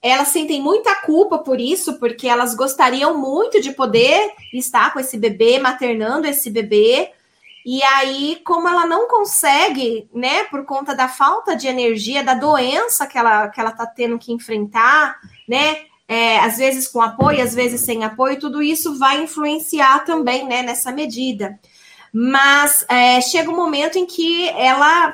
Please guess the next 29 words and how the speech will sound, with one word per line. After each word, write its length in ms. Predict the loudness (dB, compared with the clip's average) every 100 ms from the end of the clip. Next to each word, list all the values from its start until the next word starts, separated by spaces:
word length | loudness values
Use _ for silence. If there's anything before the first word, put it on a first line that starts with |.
| -4
começa 520 | -4 -2 -2 -2 -2
a 40 |
se, 440 | -2 -2 -4 -4 -4
a 100 | -4
se 160 | -4
recuperar 800 | -4 -4 -6 -4 0 2 4 4
e 60 | 2
quer 320 | 0 0 2
recuperar 520 | 0 -2 -4 2 2
o 40 | 2
tempo 260 | -2 -10
perdido, 440 | -4 -4 -2 -4 -4
ela 120 | -4
quer 260 | -2 -2 0
se 140 | -4
vincular 380 | -6 -6 0 0
àquele 280 | 2 -4 -2
bebê, 320 | -2 2 2
ela 160 | 2
quer 180 | -2 -2
pedir 240 | -2 -6 -6
desculpa 420 | -6 -10 -10 -10
pra 180 | -4 0
ele, 220 | 2 2
ela 160 | -2
quer 180 | -2 -2
estar 200 | -2 -2
com 200 | -4 -4
ele, 300 | -2 -2 -4